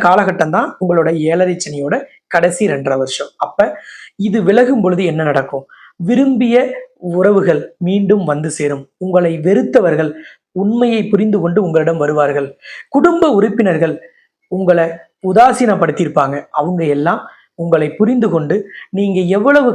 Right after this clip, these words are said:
கஷ்டத்தை குடும்பத்துக்காக பட்டீங்கிறத உணர்ந்து மீண்டும் உங்களிடம் திரும்பி வருவார்கள். அந்த மாதிரியான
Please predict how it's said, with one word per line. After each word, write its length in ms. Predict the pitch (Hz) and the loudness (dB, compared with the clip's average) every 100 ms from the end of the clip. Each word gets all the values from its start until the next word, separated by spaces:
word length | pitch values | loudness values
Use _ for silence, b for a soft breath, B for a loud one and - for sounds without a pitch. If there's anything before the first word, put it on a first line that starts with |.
| 190 | 0
கஷ்டத்தை 400 | 185 - 226 214 | -2 -4 0 -2
குடும்பத்துக்காக 640 | - 214 214 214 180 185 208 208 | 0 -2 0 0 0 0 -2 0
பட்டீங்கிறத 680 | 160 202 190 196 170 147 190 B B _ 180 196 | 0 0 0 -2 -2 -2 -4 B B _ -2 2
உணர்ந்து 400 | 247 277 220 294 302 B B 180 | 4 4 4 0 -4 B B -4
மீண்டும் 380 | 208 254 240 262 - 185 | 0 0 0 -2 -4 -2
உங்களிடம் 400 | 175 165 165 185 - | 0 0 0 -4 -4
திரும்பி 260 | 190 202 190 | -2 0 0
வருவார்கள். 480 | 147 147 139 139 147 B B B 165 | 0 0 0 -2 -6 B B B 0
அந்த 180 | 240 269 185 | 2 2 2
மாதிரியான 400 | 160 165 170 | 0 -2 -2